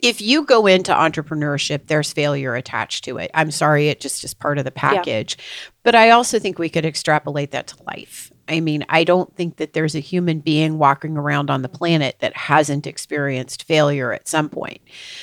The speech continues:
Speaker 1: And I think
Speaker 2: Right.
Speaker 1: that the biggest thing that I want to see people attached to is that failure is not always a bad thing.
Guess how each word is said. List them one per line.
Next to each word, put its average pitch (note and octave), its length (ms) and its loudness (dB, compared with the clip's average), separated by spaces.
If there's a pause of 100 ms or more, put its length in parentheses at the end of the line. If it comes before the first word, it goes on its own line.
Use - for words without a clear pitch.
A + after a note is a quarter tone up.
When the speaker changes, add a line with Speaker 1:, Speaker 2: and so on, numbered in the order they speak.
(200)
Speaker 1:
And F3 560 6 (280)
I F#3+ 140 6
think A#3+ 340 -4
Speaker 2:
Right. F3+ 160 -2
Speaker 1:
that F3 160 -6
the E3 160 -2 (400)
biggest B3 400 0
thing F3 360 -2
that D3+ 460 4 (680)
I G3 140 6
want A#3+ 260 4
to E3+ 80 0
see D#3+ 240 -4
people D#3 560 -4
attached - 800 0
to C#3+ 500 -4
is D#3+ 540 -4 (240)
that D#3 500 2
failure A3 680 0
is E3+ 180 -2
not D#3 240 0
always D3+ 380 0
a C#3+ 80 -6
bad C#3 440 0
thing. - 420 -4